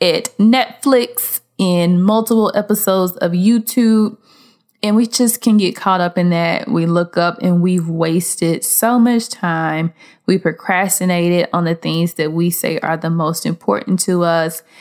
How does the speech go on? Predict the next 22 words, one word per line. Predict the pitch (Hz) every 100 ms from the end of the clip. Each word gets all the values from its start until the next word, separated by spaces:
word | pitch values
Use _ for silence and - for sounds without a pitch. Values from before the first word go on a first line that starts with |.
| - -
and | 151
they |
keep | 160 - 180 -
getting | 160 147
pushed | - - 220 - -
back | 190 175 170 -
and | 170
pushed | - 175 170 -
back | - 143 156
and | 165 -
pushed | - 165 -
back. | 85 - - _ _ _ _ - -
So | - 214 185
if | - 170 165
you | 202 262 -
are | 170 -
a | - 175
procrastinator, | - 220 214 - 208 208 - 220 214 208 208 208
or | - 185 175
if | 175 175
you | 190
have | 170 180 165 170